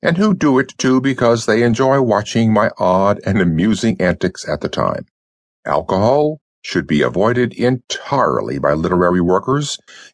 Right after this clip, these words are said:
especially young women. There can be no more pitiable sight to the tender-hearted than a young woman of marked ability writing an obituary poem while under the influence of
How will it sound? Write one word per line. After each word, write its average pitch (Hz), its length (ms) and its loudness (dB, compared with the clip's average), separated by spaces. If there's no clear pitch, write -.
especially 85 720 -2
young 85 320 0
women. 95 460 0
There 135 180 0
can 170 180 0
be 170 160 2
no 160 300 2
more 139 320 2
pitiable 123 480 0
sight 113 380 -2
to 110 120 -4
the 113 100 -2
tender-hearted 104 880 -2
than 65 160 0
a 64 60 0
young 82 440 2
woman 98 360 2
of 95 160 -2
marked 90 360 -2
ability 107 640 -2
writing 147 540 0
an 147 100 0
obituary 143 720 0
poem 123 500 2
while 117 260 2
under 113 240 2
the 110 200 -2
influence 95 540 0
of - 260 -2